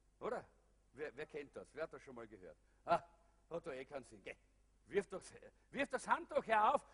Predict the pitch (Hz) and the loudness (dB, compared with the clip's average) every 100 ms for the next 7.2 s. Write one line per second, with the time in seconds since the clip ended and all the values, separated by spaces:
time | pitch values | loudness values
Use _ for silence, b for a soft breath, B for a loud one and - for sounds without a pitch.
0 | b 269 285 254 254 247 277 254 - 175 | b 0 2 4 6 6 4 0 0 8
1 | 214 262 - 269 262 160 151 233 - b | 8 8 2 2 2 2 -2 -6 -8 b
2 | b b - 160 220 269 220 220 202 220 | b b -2 0 6 6 6 4 4 4
3 | - 202 175 208 240 - 180 196 175 139 | 0 -8 -2 2 2 6 6 6 4 0
4 | 117 127 190 - _ _ _ _ - 156 | 0 -4 -8 -8 _ _ _ _ 4 8
5 | 160 147 - _ - 175 190 - 175 165 | 8 6 -6 _ 2 2 2 2 6 8
6 | 156 147 143 226 220 - 185 233 - - | 6 2 2 4 4 0 2 2 2 0
7 | 180 156 | 0 0